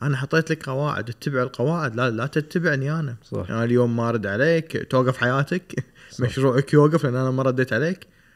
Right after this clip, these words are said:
Speaker 1: حبيت إنه، يعني، هو ما يخليك تعتمد عليه، هو يعطيك قواعد تطبقها، هو موجود مو موجود، أنت
Speaker 2: صح.
Speaker 1: حياتك ماشية.
Speaker 2: كاو شهر ثلاثة توفى.
Speaker 1: صح.
Speaker 2: الله يرحمه، بس تو-، توفى و-، أوكي، تضايقنا شوي إنه، لأنه عزيز علينا، بس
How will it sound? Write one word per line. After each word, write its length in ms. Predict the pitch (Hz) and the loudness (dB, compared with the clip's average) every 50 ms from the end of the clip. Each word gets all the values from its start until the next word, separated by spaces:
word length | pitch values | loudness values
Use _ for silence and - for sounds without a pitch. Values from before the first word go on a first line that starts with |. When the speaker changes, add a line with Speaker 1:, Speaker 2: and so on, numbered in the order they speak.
| _ _ _ _ _ _ _ _ _ _ - | _ _ _ _ _ _ _ _ _ _ -18
Speaker 1:
حبيت 600 | - - 123 120 117 110 131 147 160 165 - 156 | -12 -10 -8 -8 -4 0 2 4 4 4 2 0
إنه، 180 | 143 135 131 | 0 0 0
يعني، 260 | 127 107 117 127 127 | 0 0 0 0 0
هو 140 | 127 123 113 | 2 0 2
ما 120 | 107 139 160 | 2 2 2
يخليك 300 | - 180 190 180 - - - - | 2 2 2 2 0 -4 -6 -4
تعتمد 440 | - 113 135 - 165 160 160 127 | -2 -2 0 2 2 2 4 4
عليه، 300 | 131 131 135 143 160 165 - - _ _ _ _ _ _ _ _ - | 2 2 0 0 -2 -4 -8 -14 _ _ _ _ _ _ _ _ 0
هو 100 | 135 135 | 2 4
يعطيك 340 | 127 113 110 - 170 170 - | 4 2 2 0 -2 -2 0
قواعد 480 | - 151 147 165 175 165 180 185 180 170 | 0 2 2 4 4 4 4 2 2 0
تطبقها، 560 | - 170 160 151 156 175 - - 123 110 107 | 0 0 0 0 0 -2 -2 -2 -4 -6 -4
هو 220 | - 131 131 131 | -4 -4 -4 -4
موجود 600 | 113 113 110 113 117 120 135 165 175 175 170 170 165 - 147 | -2 -2 -4 -4 -4 -4 -2 0 2 2 0 -2 -4 -6 -6
مو 140 | 127 127 123 | -4 -2 -2
موجود، 600 | 123 120 113 110 113 123 156 170 175 170 170 - - | -2 -2 -2 -4 -4 -4 -4 -4 -4 -4 -6 -8 -8
أنت 100 | 165 143 | -8 -8
Speaker 2:
صح. 60 | 120 | -4
Speaker 1:
حياتك 320 | 139 156 180 180 - - 135 | -2 -2 -2 -2 -4 -4 -4
ماشية. 420 | 127 156 185 175 - - 127 98 | -2 -2 -2 -4 -4 -6 -6 -6
Speaker 2:
كاو 460 | - - 190 214 226 214 170 120 107 | -4 -2 0 0 2 2 2 2 0
شهر 300 | 98 - 123 120 123 127 | 0 0 0 0 0 -2
ثلاثة 460 | 123 - - 151 170 180 175 - 160 | -4 -4 -2 0 0 0 -2 -4 -8
توفى. 440 | - - 160 160 160 160 - - 156 151 - _ _ _ _ _ | -6 -2 0 0 0 -2 -4 -6 -8 -8 -8 _ _ _ _ _
Speaker 1:
صح. 280 | - 107 - - - - - | -14 -12 -12 -14 -16 -8 -4
Speaker 2:
الله 120 | 107 110 117 | -2 0 0
يرحمه، 320 | 120 131 147 151 147 123 | 0 -2 -2 0 0 0
بس 220 | 110 110 107 - | -2 -4 -6 -6
تو-، 160 | - 113 110 107 | -6 -6 -6 -6
توفى 460 | - - 110 127 160 160 - - 165 | -4 -2 -2 -2 -2 -2 -2 0 0
و-، 280 | 156 147 143 143 - - _ - _ _ _ _ _ _ - | 2 2 0 -2 -6 -12 _ -20 _ _ _ _ _ _ -8
أوكي، 220 | 156 147 - - 160 | -8 -6 -2 -2 -4
تضايقنا 640 | - - - 117 117 131 143 165 185 185 170 151 151 | -4 -4 -4 -2 0 0 2 2 0 0 0 0 -2
شوي 360 | 147 - - 151 143 131 127 | -2 -4 -2 -2 -2 0 0
إنه، 160 | 120 117 117 | 0 -2 -2
لأنه 260 | 113 120 123 131 123 120 | -2 -2 -2 0 0 0
عزيز 380 | 107 117 117 123 127 113 104 | 0 0 0 0 0 -2 0
علينا، 320 | 101 113 123 127 120 113 104 | 0 0 0 0 0 -2 -2
بس 480 | 104 101 98 - - - - - - | -4 -6 -8 -8 -10 -12 -12 -14 -18